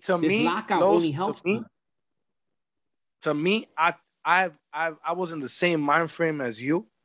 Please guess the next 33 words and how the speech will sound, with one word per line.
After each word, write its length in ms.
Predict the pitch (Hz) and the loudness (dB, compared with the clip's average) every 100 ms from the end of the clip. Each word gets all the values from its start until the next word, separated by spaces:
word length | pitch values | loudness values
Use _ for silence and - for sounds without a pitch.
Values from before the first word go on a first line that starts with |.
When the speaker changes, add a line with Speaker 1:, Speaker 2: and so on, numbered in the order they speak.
| _ _ _ | _ _ _
Speaker 1:
but, 400 | 127 143 127 - _ | 2 4 4 -2 _
like, 240 | 139 123 110 127 | -6 -6 -8 -4
you 60 | |
know, 180 | 151 147 | 2 2
getting 280 | 120 147 151 | 4 4 4
a 60 | 127 | 4
veteran 360 | 139 143 143 | 4 4 2
guy, 200 | 131 160 | 4 2
but 160 | 139 131 | 2 0
that 120 | 151 | 0
was 140 | 175 | 0
before, 340 | 143 151 - 185 | -4 -8 -2 -2
like 160 | 143 | -2
you 60 | 147 | -8
said, 180 | 143 135 | -10 -8
before 300 | 127 - 160 | -6 0 2
they 60 | 170 | 2
made 240 | 165 160 | 0 0
these 160 | 151 139 | -2 -2
moves, 420 | 147 165 160 135 | 0 2 0 -2
and 140 | 120 | -10
then 160 | 127 135 | -6 2
I 100 | 147 | 2
was 120 | 160 | 2
a 80 | 131 | 0
veteran-laden 800 | 117 147 151 143 135 147 139 123 | 2 2 2 0 -4 -4 -4 -8
team 480 | - 156 151 147 143 _ _ _ _ _ _ | -10 -6 -4 -6 -10 _ _ _ _ _ _
with 280 | 123 123 117 | -2 -2 4
veteran 340 | 143 143 131 | 4 4 4
guys 360 | 123 135 143 - | 4 4 2 0
here. 280 | 147 147 - _ _ _ _ _ _ _ _ _ _ _ - | -4 -4 -8 _ _ _ _ _ _ _ _ _ _ _ -2
To 100 | 170 | 0
me, 400 | 160 226 214 | 2 0 0